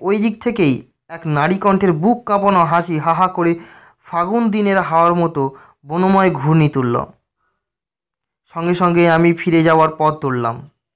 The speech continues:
বেশ কিছু দূর যাওয়ার পরে অন্য টর্চের এবং কয়েকটি মশালের আলো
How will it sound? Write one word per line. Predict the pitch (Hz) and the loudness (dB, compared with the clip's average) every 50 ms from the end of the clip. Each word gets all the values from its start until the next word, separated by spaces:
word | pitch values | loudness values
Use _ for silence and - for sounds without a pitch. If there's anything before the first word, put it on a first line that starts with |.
| _ _ _ _ _ _ _ _ _ _ 151 | _ _ _ _ _ _ _ _ _ _ -12
বেশ | 143 160 208 240 233 233 | -6 -2 -2 -2 -2 -2
কিছু | - 226 226 214 - 233 | -4 -4 -4 -2 -2 0
দূর | 208 247 220 208 | 0 0 0 2
যাওয়ার | 180 196 185 190 202 202 | 2 2 4 4 4 2
পরে | 202 - 202 170 143 139 131 - - | 2 0 -2 0 0 -2 -4 -4 -6
অন্য | 175 180 190 202 214 214 | -4 -2 0 2 2 0
টর্চের | 208 214 214 202 208 202 208 - 214 190 180 | 0 0 2 2 2 0 -2 -4 -4 -4 -4
এবং | - - 180 180 190 190 185 180 | -4 -4 -2 -2 0 0 0 0
কয়েকটি | 180 180 180 175 180 208 | 0 0 0 0 0 0
মশালের | 180 170 160 160 165 - 208 196 190 170 - | 2 2 2 2 0 0 0 2 2 0 -2
আলো | - 151 170 170 180 185 175 151 139 | -2 -2 0 2 4 4 4 4 2